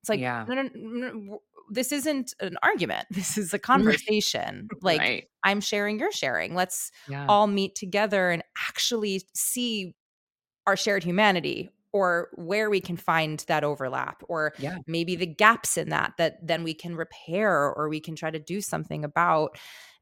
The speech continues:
Speaker 1: Um, that the listening in it really, I think that's where my heart breaks a lot, because
Speaker 2: Mm-hmm.
Speaker 1: it does seem like so much is lost because people are unwilling to look inward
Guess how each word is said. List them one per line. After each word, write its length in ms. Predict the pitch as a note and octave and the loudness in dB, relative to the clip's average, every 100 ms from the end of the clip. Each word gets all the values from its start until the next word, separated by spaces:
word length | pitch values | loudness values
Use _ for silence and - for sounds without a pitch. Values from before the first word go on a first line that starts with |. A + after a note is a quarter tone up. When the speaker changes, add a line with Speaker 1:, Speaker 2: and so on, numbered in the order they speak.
| - | -6
Speaker 1:
Um, 400 | D#3+ D#3 D3 - _ _ _ _ | -4 -2 -4 -8 _ _ _ _
that 360 | F3 F#3+ F3+ D#3+ _ _ _ _ _ - | 0 4 4 2 _ _ _ _ _ 0
the 160 | G#3+ | 2
listening 560 | G#3 A3+ - G#3 E3+ D#3+ | 6 6 4 0 0 0
in 200 | - E3 | 0 0
it 160 | D#3 - D#3 | 0 -4 -8
really, 600 | D#3+ F3 E3 D#3 D3+ D#3 - - | -2 0 2 0 0 -2 -8 -6
I 60 | F#3+ | -2
think 180 | G#3+ | 0
that's 280 | F3 D#3+ - | 6 6 6
where 80 | E3+ | -4
my 160 | D3 D3 | -2 -4
heart 400 | - D3+ D3 - | -2 -2 -2 -4
breaks 360 | D#3+ D3+ D3+ - | -2 -2 -2 -4
a 40 | C#3+ | -6
lot, 320 | B1+ A1 - - | -2 -2 -2 -6
because 340 | D#3+ - D#3 B2 | -8 -4 -6 -4
Speaker 2:
Mm-hmm. 100 | A#2+ | -4
Speaker 1:
it 140 | - | -2
does 240 | E3+ D#3 D#3 | 2 2 2
seem 280 | - D#3 | -4 -4
like 180 | D3+ D3 | -4 -6
so 800 | - - - F3 E3 E3 D#3+ E3 | -8 -10 -4 2 4 4 4 2
much 280 | D3+ D3 - | 0 -2 -2
is 180 | D3+ C#3+ | -8 -6
lost 560 | C3+ C#3+ D#3+ - - - | -4 -2 -2 -4 -10 -12
because 240 | D#3 D3 | -12 -10
people 320 | - D#3+ D#3+ | -10 -6 -2
are 220 | D3+ C#3+ - | 0 0 0
unwilling 560 | D#3+ D#3+ D3 D3 C#3+ C#3+ - | 0 0 -2 -4 -4 -8 -6
to 180 | D3 - _ _ _ - | -6 -8 _ _ _ -4
look 220 | D#3 D3+ | -4 -2
inward 800 | - G#3 G3+ F#3 D#3+ D3 C#3+ D3 | 4 6 6 6 6 6 4 0